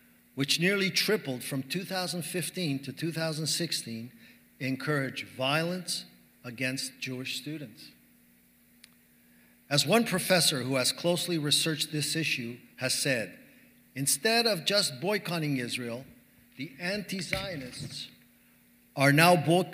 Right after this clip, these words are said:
boycotting Jewish students." Sadly, all too often, it is not debate, but hate. The lines between political discussions on Israeli policy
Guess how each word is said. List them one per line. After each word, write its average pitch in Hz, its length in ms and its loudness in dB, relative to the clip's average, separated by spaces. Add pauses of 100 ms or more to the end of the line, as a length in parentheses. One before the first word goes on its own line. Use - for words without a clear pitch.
(140)
boycotting 139 760 0
Jewish 147 320 0
students." 160 580 -2 (1300)
Sadly, 185 680 4 (200)
all 185 220 6
too 202 240 0
often, 147 400 0
it 143 160 -4
is 131 180 -2
not 156 240 -2 (1080)
debate, 147 680 0 (520)
but 120 160 -14
hate. - 500 -10 (1200)
The 135 80 -4
lines 180 400 4
between 160 600 -2
political 165 500 0
discussions 151 880 -2 (340)
on 127 160 -6
Israeli 151 560 -2
policy 139 720 -4